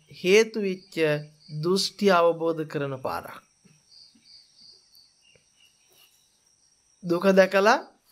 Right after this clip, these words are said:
දුකෙන් ගලවෙන්න යන පාරක් නම් නෙවෙයි. දුක කියන්නේ දෘෂ්ටියක් බව අවබෝධ කරගෙන ඒ දෘෂ්ටියට හේතු වෙච්ච දෘෂ්ටිය දුරු කරන පාරක්. එහෙනම් බුදුදහම තියෙන්නේ මොකටද?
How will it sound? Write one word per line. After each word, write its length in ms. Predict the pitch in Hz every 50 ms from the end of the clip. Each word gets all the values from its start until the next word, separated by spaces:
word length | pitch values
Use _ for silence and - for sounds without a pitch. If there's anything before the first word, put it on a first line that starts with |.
| _ _ -
දුකෙන් 560 | 170 165 170 180 180 - 254 262 277 277 277
ගලවෙන්න 560 | 254 254 247 240 247 240 240 233 233 233 220
යන 240 | 220 226 226 220 220 220
පාරක් 420 | 220 220 214 208 208 208 208 202 208
නම් 240 | 208 214 240 294 - - - _ _ _ _ _ _ -
නෙවෙයි. 600 | 180 180 190 202 202 196 185 175 165 165 - - - _ _ _ _ _ -
දුක 280 | 180 175 196 220 214 247 240
කියන්නේ 440 | 233 233 226 220 208 202 208 196 190
දෘෂ්ටියක් 520 | 202 202 - - - 226 220 214 208 208
බව 220 | 214 196 202 202 196
අවබෝධ 460 | 190 190 196 196 196 196 196 190 190 185
කරගෙන 420 | 185 190 180 185 180 180 180 180
ඒ 100 | 180 175
දෘෂ්ටියට 540 | 170 175 180 180 180 - - 196 190 185 185
හේතු 360 | 180 175 180 175 180 175 175
වෙච්ච 240 | 175 170 165 156 - 170
දෘෂ්ටිය 540 | 165 165 170 170 - - - 185 180 196 226 - - - _ _ _ _ _ _ _ _ _ _ _ -
දුරු 320 | - 165 160 175 180 185 180
කරන 260 | 185 170 160 156 151 151
පාරක්. 460 | 156 - - - - - - - - - - _ _ _ _ - - - _ _ _ _ - _ _ _ _ _ _ _ _ _ _ _ _ _ _ _ _ _ _ _ _ _ _ _ _ _ _ _ _ _ _ _ _ _ _ _ _ _ _ _ _ _ _ _ _ _ - - - - _ _ _ - - - _ _ _ _ - - - 226
එහෙනම් 240 | 240 262 285 285 262 226
බුදුදහම 540 | 233 240 233 285 277 311 302 302 302 269 254
තියෙන්නේ 360 | 240 247 254 247 247 240 240
මොකටද? 380 | 233 233 233 247 233 247 233